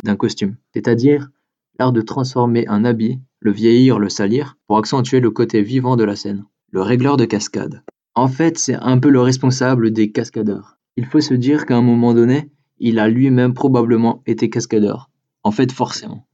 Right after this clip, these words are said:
Et dès qu'il y a le moindre risque physique pour un comédien sur le plateau, il faut la présence, euh, nécessaire d'un cascadeur, et du coup d'un régleur de cascade.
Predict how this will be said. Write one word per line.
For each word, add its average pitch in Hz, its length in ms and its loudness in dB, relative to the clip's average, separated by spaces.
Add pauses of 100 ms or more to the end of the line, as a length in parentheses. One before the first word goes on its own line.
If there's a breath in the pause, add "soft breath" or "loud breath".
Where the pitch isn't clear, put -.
(260)
Et 117 120 2
dès 135 180 2
qu'il 135 220 -4
y 127 60 2
a 123 40 2
le 110 120 0
moindre 131 480 2
risque 123 460 -2
physique 117 400 -2
pour - 500 -2
un 110 120 0
comédien 117 480 -2
sur 147 160 -2
le 127 120 2
plateau, 131 380 -6 (280)
il 127 120 0
faut 139 180 -2
la 127 100 2
présence, 123 640 -4 (100)
euh, 110 180 4
nécessaire 127 520 0
d'un 107 140 0
cascadeur, 107 540 -2 (380)
et 123 120 2
du 107 120 -2
coup 135 200 -2
d'un 113 140 2
régleur 110 280 0
de 113 80 2
cascade. 107 460 -6